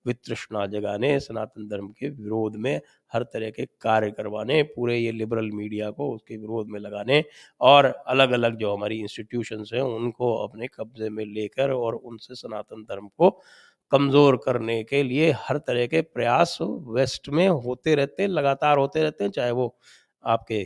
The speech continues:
church के through हों, चाहे आपके इस्लामियों के through हों और चाहे आपके मीडिया के through, यानी जो है पूरा पंचमक्कार तबका है इसके through। लगातार होते रहते हैं ना, आपको दिखता रहता है ना,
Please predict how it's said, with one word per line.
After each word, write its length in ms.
church 240
के 120
through 300
हों, 180
चाहे 280
आपके 400
इस्लामियों 640
के 100
through 280
हों 180
और 320
चाहे 300
आपके 500
मीडिया 640
के 140
through, 220
यानी 180
जो 200
है 120
पूरा 240
पंचमक्कार 560
तबका 280
है 80
इसके 220
through। 200
लगातार 320
होते 240
रहते 180
हैं 80
ना, 100
आपको 320
दिखता 280
रहता 220
है 60
ना, 120